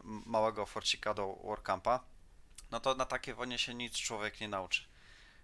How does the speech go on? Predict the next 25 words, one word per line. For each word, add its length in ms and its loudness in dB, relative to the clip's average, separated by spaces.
Żeby 260 -2
na 120 2
takiej, 480 0
żeby 240 -2
na 140 4
wojnie 340 2
się 180 -2
nauczyć 600 -2
i 120 -16
progresować, 800 0
to 80 -10
trzeba 540 8
najlepiej 460 0
nagrać 520 -4
powa 340 8
i 100 -6
najlepiej, 320 0
żeby 200 -2
to 120 -6
była 240 0
wojna 260 -2
wyrównana, 540 0
bo 140 -8
tylko 260 -2
wtedy, 440 6